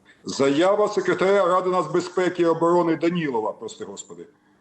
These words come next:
про те, що в Україні нема опозиції, означає, що ця країна вже не може за-, е, взагалі розглядатися як демократична. І не вистачало одного пазла. До повної формули диктатури не вистачало одного пазла.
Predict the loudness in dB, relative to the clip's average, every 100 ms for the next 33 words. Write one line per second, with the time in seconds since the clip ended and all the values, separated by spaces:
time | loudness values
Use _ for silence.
0 | _ _ _ 0 0 2 0 2 0 2
1 | 2 2 2 2 2 2 2 0 2 0
2 | 0 -4 -6 -14 _ -14 -12 -12 -8 -4
3 | -2 0 0 2 2 4 2 0 -4 0
4 | 4 4 4 2 0 0 0 2 0 2
5 | 2 2 2 2 4 4 4 2 -2 -6
6 | -8 -4 -2 -2 0 2 2 0 0 0
7 | 2 2 2 2 0 0 -2 -2 0 -2
8 | -2 -6 -8 -16 -20 _ _ _ _ _
9 | -20 -20 -20 -20 -20 -18 -18 -10 0 2
10 | 2 2 0 0 2 2 2 0 0 0
11 | -2 -6 -16 -20 _ _ _ _ -20 -20
12 | -20 -20 -12 -2 -2 0 2 2 2 0
13 | -2 -2 0 0 0 0 -2 -2 -4 -4
14 | -2 0 2 2 0 0 0 2 2 2
15 | 0 0 0 0 -2 -4 -12